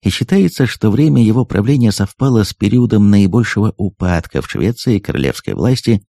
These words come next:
и наибольшего могущества дворянства, отчего было мало пользы стране. Альбрехт вовсе не был слабым и малоспособным правителем, как его изображали противники. Этот образ стал традиционным. Он добился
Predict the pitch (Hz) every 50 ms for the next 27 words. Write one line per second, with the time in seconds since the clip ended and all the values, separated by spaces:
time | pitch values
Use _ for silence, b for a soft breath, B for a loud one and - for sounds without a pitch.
0 | _ _ _ - - 95 92 92 95 95 117 160 170 160 - 135 131 123 110 107
1 | 123 139 127 - - 101 104 98 101 98 92 104 90 64 55 - - - - 58
2 | 62 - _ _ _ _ _ _ - 87 82 - - - 147 170 151 135 147 143
3 | 135 123 107 90 80 85 107 131 139 127 117 _ - 69 76 80 76 - 90 -
4 | - - 78 71 60 55 - - - - _ _ _ _ _ _ _ _ _ _
5 | _ _ _ _ _ _ _ _ _ _ _ _ _ _ _ - 101 107 110 113
6 | 107 127 123 131 - - - - - _ _ _ _ _ - - 143 160 180 175
7 | - - 127 123 135 135 131 120 110 - - - 127 143 123 131 127 110 - _
8 | - 101 104 95 92 104 104 101 98 - - 92 87 - - 87 80 87 85 78
9 | - - 65 58 55 - - - - - - _ _ _ _ - 135 143 - -
10 | 101 95 98 113 117 101 98 87 - - 85 - 82 73 71 - - - 64 -
11 | 53 52 52 53 - - - - - _ _ _ _ _ _ _ _ _ _ -
12 | 160 156 131 120 - - - 101 101 101 104 101 104 95 - - - 92 90 85
13 | - - - - - - - - 64 53 55 62 - - - _ _ _ _ _
14 | _ _ _ - 107 101 98 95 85 101 95 95 92 92 87 - - - 104 107
15 | 98 -